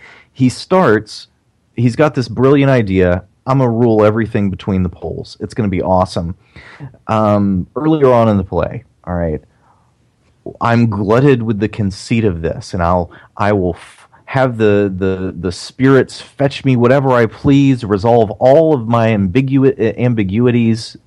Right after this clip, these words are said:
You know, they're gonna give me all the answers. They're gonna bring me whatever I want. They're gonna perform whatever desperate enterprise I wish.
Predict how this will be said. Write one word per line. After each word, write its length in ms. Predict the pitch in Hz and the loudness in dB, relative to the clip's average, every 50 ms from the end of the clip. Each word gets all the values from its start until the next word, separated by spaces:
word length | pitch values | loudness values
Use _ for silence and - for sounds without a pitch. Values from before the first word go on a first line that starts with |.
| _ - | _ -4
You 140 | 95 104 95 | -2 0 2
know, 120 | 92 90 | 2 2
they're 80 | 87 95 | 2 2
gonna 140 | 87 101 92 | 2 2 0
give 160 | 90 92 92 | 2 2 2
me 140 | 90 90 85 | 0 0 0
all 240 | - 117 135 160 156 | 2 2 4 4 4
the 180 | 139 117 104 101 | 2 2 2 2
answers. 440 | 98 95 92 - - 101 92 90 90 | 2 0 0 -2 -2 -4 -4 -4 -2
They're 80 | - 90 | -4 -2
gonna 140 | 87 87 | -2 -2
bring 240 | 85 85 92 90 87 | -2 0 0 0 0
me 80 | 87 85 | 0 0
whatever 380 | 85 87 101 123 156 180 165 | 0 2 2 4 4 4 2
I 120 | 123 110 101 | 2 2 2
want. 460 | 92 87 87 85 85 85 82 76 - | 0 0 -2 -2 -2 -2 -2 -4 -4
They're 80 | 107 92 | -2 -2
gonna 160 | 92 90 85 | -2 -2 -2
perform 560 | - - 95 87 - - 95 87 85 85 82 - - - - 107 | -4 -4 -8 -6 -4 -2 0 0 0 0 -2 -4 -10 -20 -14 -6
whatever 480 | - 98 110 113 107 143 151 170 185 143 | -2 0 0 0 2 0 2 2 2 2
desperate 640 | 101 90 87 - - - - - - 127 123 - - - | 2 0 -4 -6 -8 -8 -8 -6 -4 -2 -2 -2 -2 -2
enterprise 760 | 123 123 123 127 123 98 - 120 113 107 107 104 104 101 95 | 0 0 2 2 0 -2 0 0 2 2 2 2 2 2 2
I 80 | 95 87 | 0 0
wish. 560 | 87 90 92 120 127 120 120 - - - | 0 0 0 2 0 0 0 -6 -12 -18